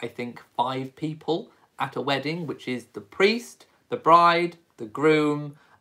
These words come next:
um, and two witnesses. So, only five people at your wedding? I mean, no. <laughs> No, that, that, that is... There's re-, there's reduced, and then there's, like, five people. Um,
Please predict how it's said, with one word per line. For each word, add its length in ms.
um, 580
and 180
two 200
witnesses. 600
So, 500
only 240
five 340
people 320
at 120
your 100
wedding? 440
I 80
mean, 400
no. 340
<laughs> 200
No, 280
that, 260
that, 320
that 200
is... 220
There's 280
re-, 200
there's 260
reduced, 720
and 160
then 180
there's, 300
like, 260
five 300
people. 540
Um, 520